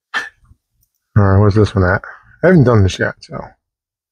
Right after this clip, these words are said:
hope I'm doing this right. Here we go. Put that one in there. One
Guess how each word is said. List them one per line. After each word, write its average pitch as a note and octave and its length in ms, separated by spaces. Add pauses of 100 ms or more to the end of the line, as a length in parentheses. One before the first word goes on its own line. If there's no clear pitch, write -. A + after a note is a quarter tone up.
(460)
hope C3+ 100
I'm G2+ 140
doing G2 220
this - 180
right. D2+ 220
Here B2 140
we B2+ 60
go. - 200
Put C#3+ 120
that B2 160
one A#2 120
in A2 140
there. D#3+ 280 (3750)
One F3+ 300